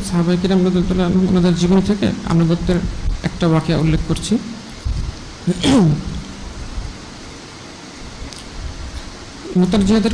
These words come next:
পূর্বে নূরে মুজাসসাম হাবিবুল্লাহ হুজুর পাক সাল্লাল্লাহু আলাইহি ওয়াসাল্লাম তিনি ইরশাদ মোবারক করলেন, এই যুদ্ধে হযরত যায়েদ ইবনে হারিসা রাদিয়াল্লাহু আনহু উনি পতাকা ধরবেন, অতঃপর তিনি শহীদ হলে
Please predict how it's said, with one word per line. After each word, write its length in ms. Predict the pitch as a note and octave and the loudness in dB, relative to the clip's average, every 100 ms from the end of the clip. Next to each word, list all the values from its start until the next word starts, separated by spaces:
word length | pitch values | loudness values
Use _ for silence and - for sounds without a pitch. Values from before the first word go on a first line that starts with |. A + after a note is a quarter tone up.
| - | 0
পূর্বে 220 | G#3+ B3 B3+ F#3 | 2 2 2 2
নূরে 180 | F#3+ G3 | 4 6
মুজাসসাম 380 | F#3+ G3 G#3 F#3 | 4 4 4 4
হাবিবুল্লাহ 480 | F3+ F#3 G3 G#3 | 4 4 4 4
হুজুর 180 | E3+ F#3 F#3 | 4 2 0
পাক 100 | F#3+ | 0
সাল্লাল্লাহু 240 | - F#3 | 0 2
আলাইহি 160 | F3+ - | 0 2
ওয়াসাল্লাম 240 | F#3 A3 G3 | 2 2 2
তিনি 160 | F3 | 2
ইরশাদ 280 | F3 F3 F#3 | 2 0 2
মোবারক 260 | F#3 F#3 F#3 F#3 | 4 4 2 0
করলেন, 400 | F#3 F3+ F#3 D4 - - - | 0 2 4 2 -4 -10 0
এই 120 | F3+ F3+ | 2 2
যুদ্ধে 220 | F#3 G#3+ | 4 4
হযরত 220 | E3+ E3+ E3 | 4 2 2
যায়েদ 180 | E3+ E3+ | 2 4
ইবনে 180 | F3+ | 4
হারিসা 280 | E3 E3+ F#3 | 4 2 2
রাদিয়াল্লাহু 320 | F3+ F3+ F#3+ | 0 0 4
আনহু 140 | G3 A3 | 4 4
উনি 120 | F3 F3 | 4 2
পতাকা 300 | F3+ F#3 F3+ | 2 2 2
ধরবেন, 320 | E3 F#3 B3+ - - - - - - - - - - - - - | 4 2 2 0 -6 -10 -12 -12 -12 -12 -10 -8 -4 -2 -2 0
অতঃপর 280 | C3+ E3+ G3 | 0 2 4
তিনি 140 | F#3+ | 4
শহীদ 320 | F3+ - F#3 F3 | 4 4 4 6
হলে 180 | G3 | 4